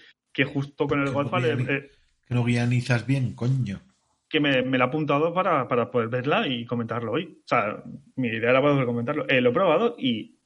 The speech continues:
Speaker 1: hostia.
Speaker 2: Qué buena
Speaker 1: A mí me ha gustado.
Speaker 2: pintilla, ¿no?
Speaker 1: Sí, sí, a mí me ha gustado. Yo creo que, yo creo que es, a ver, ha-, habrá los puristas que les guste jugar siempre a la versión clásica,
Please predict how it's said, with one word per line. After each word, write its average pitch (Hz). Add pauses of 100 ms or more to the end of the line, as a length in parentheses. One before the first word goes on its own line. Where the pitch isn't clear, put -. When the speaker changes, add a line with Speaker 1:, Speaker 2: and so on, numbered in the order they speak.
(120)
Speaker 1:
hostia. - (1400)
Speaker 2:
Qué 143
buena 180
Speaker 1:
A -
mí 104
me 214
ha -
gustado. 185
Speaker 2:
pintilla, 143
¿no? 107 (560)
Speaker 1:
Sí, -
sí, 135
a 127
mí 143
me 156
ha 135
gustado. 113 (300)
Yo 139
creo 139
que, 117
yo 123
creo 160
que 165
es, 131 (1160)
a 120
ver, 120
ha-, - (200)
habrá 107
los 123
puristas 131
que 143
les 127
guste 127
jugar 127
siempre 120
a 120
la 120
versión 113
clásica, 127